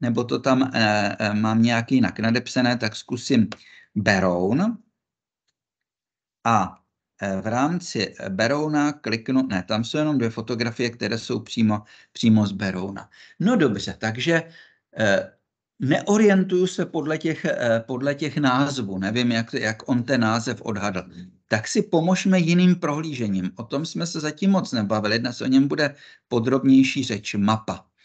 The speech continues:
Nahoře máme možnost průzkumníka, kde minule jsme zobrazovali to, co je ve složce, kdežto teďka zobrazuju, co je, co je v nějaké té virtuální složce toho,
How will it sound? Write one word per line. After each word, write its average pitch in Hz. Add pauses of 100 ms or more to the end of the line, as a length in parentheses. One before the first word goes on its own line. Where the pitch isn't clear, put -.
(260)
Nahoře 156
máme 131
možnost -
průzkumníka, 98 (360)
kde 127 (1300)
minule 131
jsme 104 (320)
zobrazovali 123
to, 175
co 208
je 202
ve 131
složce, 95 (400)
kdežto 135
teďka 202
zobrazuju, 143
co 165
je, 165 (440)
co -
je 160
v -
nějaké 139
té 151
virtuální 156
složce 123
toho, 143